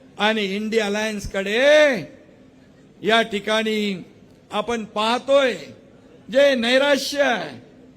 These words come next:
त्या ठिकाणी अहंकार आहे. हा अहंकार, अहंकार माणसाला पराभवाकडे नेतो.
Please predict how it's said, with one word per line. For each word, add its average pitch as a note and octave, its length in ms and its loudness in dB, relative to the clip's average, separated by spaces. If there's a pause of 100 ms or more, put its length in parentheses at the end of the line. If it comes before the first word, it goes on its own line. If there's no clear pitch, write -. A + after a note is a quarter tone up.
(120)
त्या C4 100 0
ठिकाणी C4+ 440 -2
अहंकार D4 600 2
आहे. E3+ 380 0 (300)
हा G#3 260 -4
अहंकार, A3+ 720 2 (1160)
अहंकार G#3+ 640 0
माणसाला G#3 580 -4
पराभवाकडे G#3 1000 -4
नेतो. G#3+ 680 4